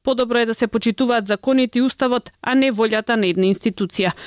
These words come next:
сметаат експертите по администрација.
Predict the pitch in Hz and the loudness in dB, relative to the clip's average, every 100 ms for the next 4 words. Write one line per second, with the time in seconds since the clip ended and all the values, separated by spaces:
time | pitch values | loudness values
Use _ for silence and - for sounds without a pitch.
0 | - - 233 214 185 175 175 - 240 202 | -10 -2 0 2 -2 -2 -6 -2 -2 0
1 | 233 220 196 202 190 196 196 190 - 139 | 0 0 0 -2 2 2 2 0 -4 -6
2 | - 160 | -4 -4